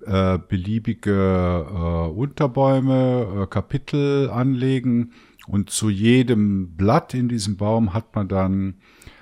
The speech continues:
ein Textdokument. Tatsächlich ist es, ja, fast so ein Markdown-Dokument und kann da halt beliebig,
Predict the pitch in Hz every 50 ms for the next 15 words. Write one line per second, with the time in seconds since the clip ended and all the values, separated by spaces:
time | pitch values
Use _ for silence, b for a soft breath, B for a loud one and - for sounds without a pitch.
0 | b b b 92 95 95 90 - - - - - - - - 160 - - 170 165
1 | 170 170 170 160 - 127 113 101 - - 117 107 - - 113 90 95 107 107 95
2 | 107 104 - - - - - - - - 87 104 110 110 101 - - 123 113 107
3 | - - - 107 101 98 92 92 95 101 117 127 - - 143 135 139 160 180 196
4 | 190 180 160 143 120 120 135 139 131 - 147 143 143 143 147 165 165 - - B
5 | B B B B B B B B B B B B 101 98 - 117 113 117 117 120
6 | 107 95 92 101 104 - - 107 98 95 104 113 113 107 113 107 - - -